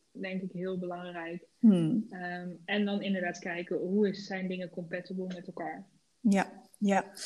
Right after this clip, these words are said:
Speaker 2: Ik had, eh, jij had laatst, eh, in een van, eh, in, in een groep had jij nog iets gedeeld, hoe je processen in elkaar kon, eh, eh, i-, eh, met een tooltje had je daarvoor, hè?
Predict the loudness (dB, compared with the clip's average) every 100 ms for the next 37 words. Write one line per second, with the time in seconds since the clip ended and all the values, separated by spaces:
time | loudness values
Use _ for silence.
0 | -10 4 8 10 8 10 8 10 10 10
1 | 8 8 8 8 8 8 6 6 8 8
2 | 8 6 6 6 8 8 6 4 0 0
3 | -2 2 2 2 2 2 2 2 6 6
4 | 6 8 8 10 8 8 8 8 8 4
5 | 4 4 8 8 8 6 8 8 8 6
6 | 6 6 10 10 10 4 4 2 2 4
7 | 4 4 2 2 0 0 -2 -6 -6 -4
8 | -2 -4 -4 -2 -2 -2 4 6 6 4
9 | 4 4 4 4 4 2 4